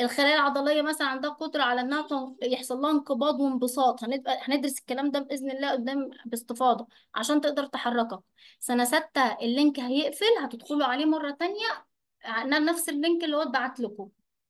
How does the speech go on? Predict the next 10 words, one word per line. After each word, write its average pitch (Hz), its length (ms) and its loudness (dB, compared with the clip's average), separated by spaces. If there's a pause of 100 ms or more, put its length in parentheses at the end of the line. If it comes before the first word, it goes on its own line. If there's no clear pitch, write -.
(1700)
عايزة 254 220 -2
أشوف 294 240 -6
مين 320 120 0
أول 330 360 -2
واحد 349 260 -2
هيدخ-، 320 380 -6
هيجري 320 420 -2
يدخل 349 280 -6
على 247 160 -2
طول. 247 360 -8